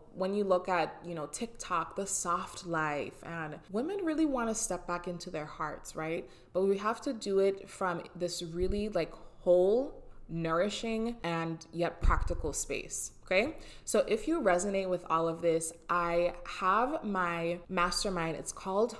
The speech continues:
Woman. This is my signature eight-week mastermind. Oh my goodness. Ladies, there are no words to describe this mastermind. And that is the beauty of this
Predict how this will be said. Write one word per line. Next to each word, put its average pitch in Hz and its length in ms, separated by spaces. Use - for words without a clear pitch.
Woman. 160 420
This 165 180
is 196 100
my 175 140
signature 208 960
eight-week 202 440
mastermind. 156 960
Oh 247 200
my 214 160
goodness. 165 800
Ladies, 170 460
there 170 200
are 185 120
no 226 120
words 156 640
to 160 280
describe 151 520
this 156 180
mastermind. 147 720
And 175 400
that 190 160
is 247 160
the 214 100
beauty 175 720
of 185 580
this 180 720